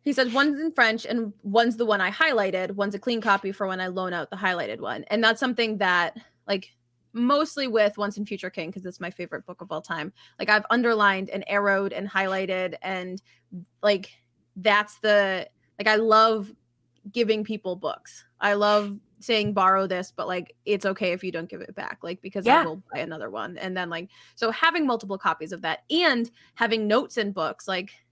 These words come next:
Speaker 1: I, I love marking up books and I love, like, finding things that mean something to me and underlining it, because then I look back and I'm like, "This is where I was in my life. These were the things that I was highlighting, and yikes, I was in a bad place and I didn't even realize how bad of a <laughs> place I was in."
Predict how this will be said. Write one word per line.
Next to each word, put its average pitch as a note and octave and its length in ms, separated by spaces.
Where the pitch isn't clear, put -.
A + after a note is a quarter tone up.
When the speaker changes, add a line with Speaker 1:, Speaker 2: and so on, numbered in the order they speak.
Speaker 1:
I, E4+ 440
I E4 140
love E4+ 340
marking G3 400
up - 160
books - 260
and G3 100
I G3+ 80
love, G#3+ 440
like, F#3+ 300
finding A3 440
things G3+ 240
that G3 160
mean F#3+ 220
something F3+ 360
to - 140
me D#3+ 240
and D#3+ 160
underlining E3+ 560
it, - 200
because G3 280
then F#3+ 100
I G3 80
look F#3+ 200
back F#3+ 240
and F#3+ 60
I'm F#3 100
like, F3 160
"This B3+ 240
is A#3 120
where G#3 160
I G3+ 100
was G3 240
in F#3+ 100
my F3+ 160
life. F3 320
These C4 360
were C#4 140
the B3+ 120
things B3 240
that A#3+ 120
I A3+ 80
was A3 100
highlighting, A#3+ 540
and G3+ 140
yikes, F#3 420
I G3+ 80
was A3+ 100
in A3 60
a F#3 80
bad D#3+ 480
place D#3 340
and - 80
I D#3 100
didn't E3+ 160
even D#3 220
realize D#3+ 360
how F3 80
bad F3+ 220
of G#3 100
a G#3 60
<laughs> G#3 80
place B3 300
I A#3+ 140
was A#3+ 140
in." C4 320